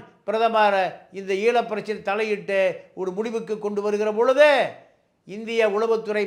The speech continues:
பார்ப்பன அதிகாரிகளால், ஆர் எஸ் எஸ் அதிகாரிகளால், அ-, அனுப்பி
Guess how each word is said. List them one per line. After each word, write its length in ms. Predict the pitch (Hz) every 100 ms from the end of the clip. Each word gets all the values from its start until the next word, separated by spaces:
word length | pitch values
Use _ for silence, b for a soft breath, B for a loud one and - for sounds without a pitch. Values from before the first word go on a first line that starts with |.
| 156
பார்ப்பன 400 | 196 202 185 202
அதிகாரிகளால், 720 | 190 208 208 196 190 190 185 160 B B - 202
ஆர் 140 | 220
எஸ் 140 | 202 202
எஸ் 120 | 175
அதிகாரிகளால், 680 | 190 208 208 202 190 190 170 - B -
அ-, 240 | 156 143 123 -
அனுப்பி 240 | 208 226